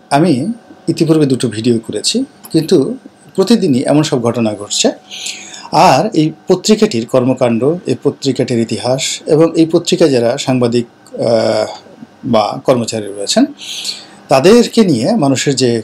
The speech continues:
কৌতূহল রয়েছে এবং, আহ, ক্ষোভ বিক্ষোভ রয়েছে, প্রেম ভালোবাসা রয়েছে, সব মিলিয়ে মনে হচ্ছে যে আরও কিছু বলা দরকার এবং আরও কিছু জানা দরকার। প্রথমত, এই প্রথম আলোতে যারা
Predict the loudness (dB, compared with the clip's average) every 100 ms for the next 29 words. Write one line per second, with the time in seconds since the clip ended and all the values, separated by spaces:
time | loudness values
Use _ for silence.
0 | 2 2 2 0 -4 -6 -6 -4 -4 -4
1 | -6 -20 -20 -20 _ 2 4 2 -2 -16
2 | -18 -4 0 2 2 0 0 2 4 2
3 | -4 -4 -4 -4 -6 -4 -6 0 2 2
4 | 0 -6 -6 -8 -8 -8 -4 -2 2 0
5 | 2 0 2 2 0 -4 -10 -12 -10 -12
6 | -12 0 4 4 4 2 2 2 4 4
7 | 2 -4 -4 -2 2 4 2 0 -2 0
8 | 2 0 -4 _ -4 -2 0 0 0 -6
9 | -10 -10 -12 -14 -10 -10 -10 -14 -12 -12
10 | -12 -20 -8 -4 2 4 4 4 0 -2
11 | 2 4 4 4 0 -2 -8 -10 -6 0
12 | 2 4 2 0